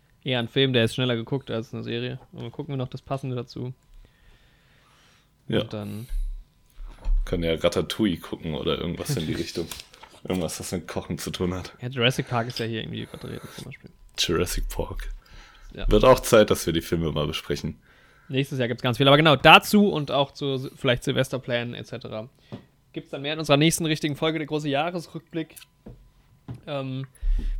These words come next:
Speaker 1: unsere Top-Filme dieses Jahr, unsere Top-Podcast-Folgen, unsere,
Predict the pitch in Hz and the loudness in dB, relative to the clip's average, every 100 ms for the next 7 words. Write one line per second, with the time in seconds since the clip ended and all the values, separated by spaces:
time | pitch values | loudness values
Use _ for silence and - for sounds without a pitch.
0 | - - 143 139 147 - 151 143 131 131 | -4 -2 0 4 4 4 4 4 2 2
1 | 131 127 131 131 131 147 - 131 - - | 2 2 6 10 10 10 2 0 -2 -2
2 | 131 123 123 120 123 - 113 123 120 120 | 0 0 -2 -4 -4 -8 -6 -4 -2 -4
3 | 117 113 117 113 - 117 | -4 -4 6 10 10 6